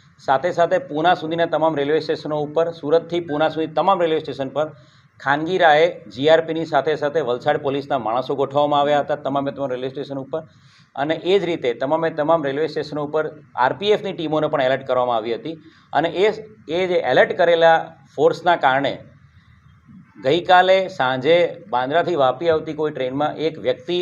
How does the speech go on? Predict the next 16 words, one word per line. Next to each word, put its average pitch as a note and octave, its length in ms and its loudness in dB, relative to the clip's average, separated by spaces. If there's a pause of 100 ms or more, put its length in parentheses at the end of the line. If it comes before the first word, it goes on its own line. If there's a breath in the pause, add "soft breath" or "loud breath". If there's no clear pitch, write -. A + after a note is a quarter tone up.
(120)
આ D3 160 4
પ્રકારના D3 380 0
વર્ણનવાળો C#3+ 460 0
છેડ્યો C#3+ 300 -2
છે D3+ 100 -6
એની D3 160 -6
ચોક્કસ - 560 -2
બાતમી C#3 320 2
આધારે A#2+ 320 -2 (640 soft breath)
એ E3+ 200 0
વાપી B2+ 400 2
રેલવે D3+ 220 2
સ્ટેશન D3+ 280 -6
પર C#3 120 -4
જ્યારે C3 200 2
ઉતર્યો, A#2+ 400 -2